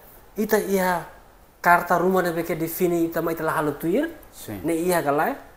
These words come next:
Speaker 1: ou confirmamos estrutura,
Speaker 2: Sim.
Speaker 1: a essa Comissão Política Nacional, regimento, mas, né,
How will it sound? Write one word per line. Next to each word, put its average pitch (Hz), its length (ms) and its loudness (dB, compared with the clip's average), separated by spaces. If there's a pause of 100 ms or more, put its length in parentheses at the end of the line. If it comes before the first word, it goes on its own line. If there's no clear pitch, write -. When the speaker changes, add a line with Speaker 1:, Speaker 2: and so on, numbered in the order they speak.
(420)
Speaker 1:
ou 170 320 4
confirmamos 185 840 0 (400)
estrutura, 185 600 -2 (560)
Speaker 2:
Sim. - 220 -8
Speaker 1:
a 160 120 4
essa 165 160 0
Comissão 175 500 2
Política 165 400 -4
Nacional, 170 460 0 (480)
regimento, 190 480 8
mas, 185 200 2
né, 226 320 2